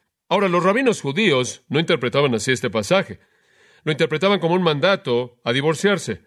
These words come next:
que el marido número uno, cuando encontró una indecencia en ella, se divorció de ella porque a él se le había mandado hacer eso. Y ellos lo interpretaron aquí como el mandato era para divorciarse de esa mujer.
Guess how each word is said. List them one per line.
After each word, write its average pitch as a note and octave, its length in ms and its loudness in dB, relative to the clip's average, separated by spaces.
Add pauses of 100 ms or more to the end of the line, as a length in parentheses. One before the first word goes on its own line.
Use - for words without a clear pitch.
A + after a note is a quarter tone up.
(460)
que C#3+ 160 0
el C3 120 -2
marido D3 300 0
número C#3 300 2
uno, C#3 320 2
cuando A#2+ 540 2 (260)
encontró C3+ 540 0
una E3 140 0
indecencia C#3 560 -2
en C3 120 0
ella, A#2+ 320 2
se A#2+ 140 -6
divorció B2+ 400 0
de D#3+ 120 2
ella A#2 220 0
porque A#2 540 -2 (420)
a C3 200 2
él E3+ 100 -4
se D#3+ 140 -2
le C#3+ 60 2
había D3 140 0
mandado D3+ 380 0
hacer A2+ 260 -4
eso. C#3+ 400 -4 (380)
Y C#3+ 100 -2
ellos G#3+ 600 -2 (320)
lo E3+ 300 2
interpretaron E3 1000 0
aquí F3 240 -4
como D#3+ 240 0
el D3 80 0
mandato D#3 720 0
era F#3+ 360 2
para D3+ 260 0
divorciarse D3 600 -2
de C3+ 80 0
esa C3+ 160 -2
mujer. D#3 500 -2